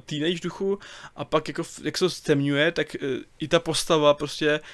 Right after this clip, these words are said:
zvážní daleko víc a musí se jako smířit s, s nějakými dopady, eh, který jako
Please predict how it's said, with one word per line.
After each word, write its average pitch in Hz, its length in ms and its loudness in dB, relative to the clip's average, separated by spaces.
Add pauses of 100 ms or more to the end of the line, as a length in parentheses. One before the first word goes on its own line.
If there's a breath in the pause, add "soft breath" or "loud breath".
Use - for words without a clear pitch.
(160 loud breath)
zvážní 135 720 4
daleko 165 380 2
víc 180 380 -8
a 139 100 -2
musí 139 260 -2
se 151 100 -4
jako 143 200 -4
smířit 143 500 -2
s, - 120 -14 (240 loud breath)
s - 120 -6
nějakými 147 380 0
dopady, 143 640 4 (600 soft breath)
eh, 131 560 0
který 135 400 -2
jako 135 200 0